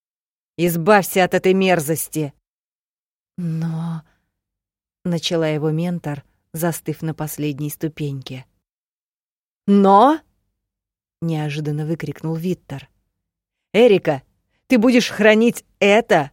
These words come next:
в доме?» Женщина стушевалась.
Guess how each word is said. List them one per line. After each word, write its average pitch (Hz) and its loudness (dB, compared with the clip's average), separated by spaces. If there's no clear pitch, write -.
в 170 0
доме?» 226 4
Женщина 170 -6
стушевалась. 165 -8